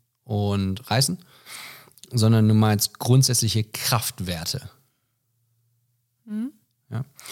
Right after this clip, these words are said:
Speaker 1: Äh, okay. Ähm, da haben wir natürlich aus dem Kraft-Zweikampf, das ist das eine, was ich gerade gesagt habe, Kraft-Dreikampf ist, äh, Kreuzheben, Bankdrücken beziehungsweise Schulterdrücken eigentlich und Kniebeuge.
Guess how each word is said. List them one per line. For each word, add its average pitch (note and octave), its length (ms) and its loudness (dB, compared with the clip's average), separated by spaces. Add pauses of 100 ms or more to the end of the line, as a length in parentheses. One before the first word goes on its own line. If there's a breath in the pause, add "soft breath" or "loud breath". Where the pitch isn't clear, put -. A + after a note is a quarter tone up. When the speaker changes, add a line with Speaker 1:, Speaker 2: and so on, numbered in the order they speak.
(280 loud breath)
Speaker 1:
Äh, G#2 260 -4
okay. G#2+ 240 -4 (320)
Ähm, A#2 300 2 (500 loud breath)
da A2+ 120 -2
haben B2 100 6
wir B2 260 4
natürlich A#2 720 2
aus A2+ 140 0
dem A2 200 0
Kraft-Zweikampf, C#3 600 0
das G#2 100 -6
ist G2+ 80 -4
das G2+ 140 -4
eine, A2+ 140 0
was G#2 120 -4
ich - 80 -12
gerade A#2+ 160 0
gesagt A#2 300 -2
habe, A2+ 160 0
Kraft-Dreikampf C3 720 0
ist, A2 500 -2 (420)
äh, A2 220 -4
Kreuzheben, C3 680 4 (440)
Bankdrücken C3 460 4
beziehungsweise G2+ 340 0
Schulterdrücken D3+ 640 0
eigentlich D3 540 -2 (960 loud breath)
und A2 800 2
Kniebeuge. E3 420 4